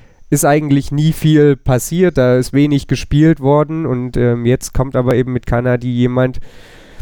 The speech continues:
den er auch kennt und der seine Qualitäten entweder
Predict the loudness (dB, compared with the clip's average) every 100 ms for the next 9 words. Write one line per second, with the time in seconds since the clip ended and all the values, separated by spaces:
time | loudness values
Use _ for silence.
0 | -16 -18 _ -8 0 2 2 0 2 2
1 | 2 2 0 0 2 2 -2 -6 -4 -4
2 | -8 -20 _ -8 0 2 4 2 0 -2
3 | -2 -2 0 2 2 0 0 0 -2 -6
4 | -4 -2 -2 0 0 2 2 0